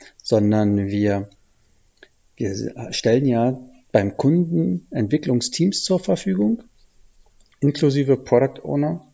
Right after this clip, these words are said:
Ja, manchmal wird der Product Owner dann Requirements Engineer genannt, manchmal hat er ganz andere Namen, also,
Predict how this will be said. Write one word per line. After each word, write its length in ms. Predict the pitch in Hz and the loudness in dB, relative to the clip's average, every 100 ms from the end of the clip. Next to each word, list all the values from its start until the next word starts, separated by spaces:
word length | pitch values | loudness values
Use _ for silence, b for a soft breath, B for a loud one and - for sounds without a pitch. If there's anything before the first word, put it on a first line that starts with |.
| _ _ _ - - _ - | _ _ _ -20 -20 _ -12
Ja, 60 | 113 | -6
manchmal 340 | 117 - 117 | -6 -2 -2
wird 140 | 113 | 0
der 60 | 107 | -4
Product 300 | - 113 - | 0 -2 0
Owner 160 | 117 107 | -4 -2
dann 140 | 104 | -2
Requirements 540 | 95 - 139 147 139 | -4 0 2 2 0
Engineer 460 | - 131 127 127 117 | 0 -2 0 0 0
genannt, 380 | 120 113 113 107 | 0 0 -2 -4
manchmal 300 | 101 - 101 | -6 -6 -6
hat 120 | - | -4
er 120 | 104 | -6
ganz 300 | - 104 101 | -4 -4 -4
andere 320 | 110 120 127 | -4 -4 -2
Namen, 340 | 113 110 113 - | -2 -2 -2 -4
also, 260 | 113 95 | -4 -6